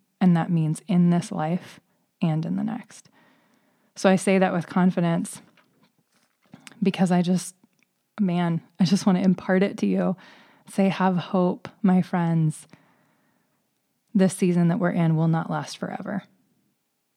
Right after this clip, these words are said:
And the light shines brightest in the darkest of days." So, my friends,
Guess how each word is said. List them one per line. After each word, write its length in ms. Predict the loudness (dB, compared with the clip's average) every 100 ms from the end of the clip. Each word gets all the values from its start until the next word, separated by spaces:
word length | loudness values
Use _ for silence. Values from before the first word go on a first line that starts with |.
| _ 2
And 200 | 4 6
the 80 | 4
light 540 | 0 2 0 -2 -10 _ _ _ _ _
shines 420 | -6 0 2 2 0
brightest 800 | -4 -4 -2 -2 -6 -10 -18 -20 _ _ _
in 140 | 2 2
the 80 | 2
darkest 640 | 0 -4 -6 -12 -12 -12
of 180 | -10 -8
days." 400 | -10 -12 -14 -18 _ _ _ _ _ _ _ _ _ _ _ _ _ _ _ _ _
So, 460 | -2 4 4 4 -2 -10 _ _ _
my 180 | 0 2
friends, 680 | 2 0 2 2 2 0 -8